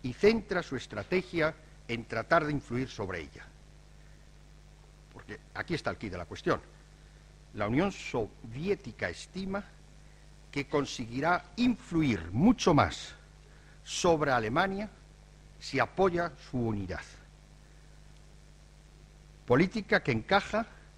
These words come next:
en la más general que pretende para después de la guerra. Además de las anexiones territoriales de los países bálticos y de la parte oriental de Polonia, que compensa con los territorios alemanes al oeste,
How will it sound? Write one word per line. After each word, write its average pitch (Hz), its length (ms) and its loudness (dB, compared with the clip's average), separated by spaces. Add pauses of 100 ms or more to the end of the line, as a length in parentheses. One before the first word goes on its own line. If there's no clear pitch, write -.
(320)
en 113 120 -8
la 110 100 -2
más 185 240 2
general 156 520 0
que - 120 -2
pretende 180 680 4 (260)
para 113 180 6
después 107 360 2
de 107 80 4
la 85 100 0
guerra. 73 340 -10 (1400)
Además 117 680 4
de 127 100 2
las 110 180 2
anexiones 160 600 6
territoriales 120 680 2
de 98 80 -4
los 92 140 -6
países 90 320 -6
bálticos 156 720 0 (560)
y 113 80 -2
de 107 100 2
la 107 120 2
parte 113 260 2
oriental 101 420 0
de 92 120 -2
Polonia, 170 500 6 (1120)
que 113 100 2
compensa 117 560 4
con 104 140 -2
los 104 140 -4
territorios 113 500 0
alemanes 104 640 -2
al 90 160 -6
oeste, 151 440 -2